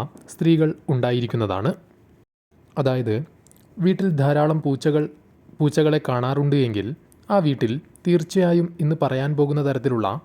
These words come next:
സ്ത്രീകൾ ഉണ്ടാകുന്നതാണ്. നിങ്ങളുടെ വീട്ടിൽ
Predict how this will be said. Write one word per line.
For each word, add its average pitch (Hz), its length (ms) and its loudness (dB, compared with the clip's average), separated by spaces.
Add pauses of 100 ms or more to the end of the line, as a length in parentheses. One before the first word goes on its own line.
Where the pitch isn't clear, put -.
(280)
സ്ത്രീകൾ 160 340 2 (240)
ഉണ്ടാകുന്നതാണ്. 117 640 -2 (1120)
നിങ്ങളുടെ 147 320 2
വീട്ടിൽ 120 260 -2